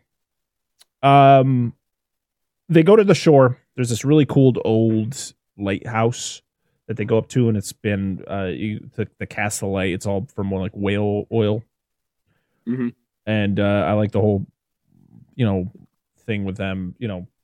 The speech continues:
Speaker 1: activating it. And then you got the crew that are on, that's on the boats 'cause they're supposed to be the bait for the mermaids.
Speaker 2: Mm-hmm.
Speaker 1: And you get the whole backstory about mermaids, the fact of, like, yeah, they'll,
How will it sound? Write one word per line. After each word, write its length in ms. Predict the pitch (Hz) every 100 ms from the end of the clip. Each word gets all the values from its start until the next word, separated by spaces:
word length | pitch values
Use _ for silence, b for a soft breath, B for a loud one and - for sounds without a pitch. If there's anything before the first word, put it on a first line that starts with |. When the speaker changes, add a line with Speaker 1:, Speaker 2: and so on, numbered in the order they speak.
| _ _ _
Speaker 1:
activating 540 | 123 120 117 113 117 113
it. 180 | 107
And 100 | 110
then 120 | 117 139
you 60 |
got 140 | 127 -
the 140 | 117
crew 380 | - 139 131 127
that 120 | 113
are 120 | 104
on, 300 | 104 104 - _
that's 180 | 104 113
on 140 | 104
the 60 | 98
boats 300 | 107 104 -
'cause 140 | 101
they're 120 | 101
supposed 260 | 101 - 101
to 40 |
be 80 | 113
the 80 | 101
bait 360 | - 101 101 - _ _ _ _ _
for 80 | 107
the 80 |
mermaids. 520 | 98 101 101 104 123 240
Speaker 2:
Mm-hmm. 80 | - _ _ _ _
Speaker 1:
And 100 | 110
you 40 | 107
get 120 | -
the 260 | 113 107 -
whole 280 | 123 120
backstory 500 | 123 104 107 - 107
about 200 | 104 107 95
mermaids, 580 | 101 101 101 104 101
the 100 | 104
fact 280 | 98 104 -
of, 100 | 95
like, 220 | 104 98 -
yeah, 180 | 107 101
they'll, 480 | 110 104 101 101